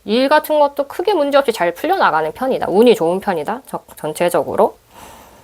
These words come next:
음, 근데 문제점은 이제 혼자서 뭔가를 하는 게 약해요. 그러다 보니 인복이 있어서 주변들의, 주변 사람들의 도움을 받아 버릇하다 보니 혼자 무언가 결정하는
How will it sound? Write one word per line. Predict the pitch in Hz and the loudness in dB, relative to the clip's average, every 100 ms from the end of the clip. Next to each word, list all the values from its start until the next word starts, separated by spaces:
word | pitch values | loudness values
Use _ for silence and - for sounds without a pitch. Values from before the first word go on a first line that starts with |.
| _ _ _ _ - | _ _ _ _ 2
음, | 302 294 285 285 | 4 6 6 4
근데 | 269 294 | 4 4
문제점은 | 247 320 349 339 311 285 | 6 6 6 6 6 6
이제 | 247 247 | 6 4
혼자서 | 247 - 494 494 480 440 392 | 4 6 8 8 8 6 6
뭔가를 | 220 240 269 254 247 | 6 4 6 4 2
하는 | 262 349 349 | -2 -4 0
게 | 254 | 0
약해요. | 156 175 - 202 | 0 -2 -4 -6
그러다 | - 214 202 | -4 0 2
보니 | 175 156 208 | 2 0 0
인복이 | - 208 254 330 294 | 2 0 4 2 4
있어서 | 233 214 175 160 254 | 2 2 0 4 2
주변들의, | 339 - 185 180 175 170 170 165 165 143 117 - | 2 -4 -4 0 0 2 0 0 -4 -6 -8 -4
주변 | 208 214 226 | 2 4 4
사람들의 | 254 269 208 | 4 4 4
도움을 | 196 196 190 | 4 2 0
받아 | - 175 247 262 | 0 4 4 4
버릇하다 | 175 185 196 - 262 359 | 2 0 0 -2 -2 0
보니 | 262 208 311 - - - - - | 0 0 -2 -6 -20 -20 -10 2
혼자 | 370 381 339 | 4 6 6
무언가 | 214 226 220 196 | 6 6 6 4
결정하는 | 196 196 214 214 196 190 180 160 - | 0 0 0 0 -2 -4 -8 -8 -12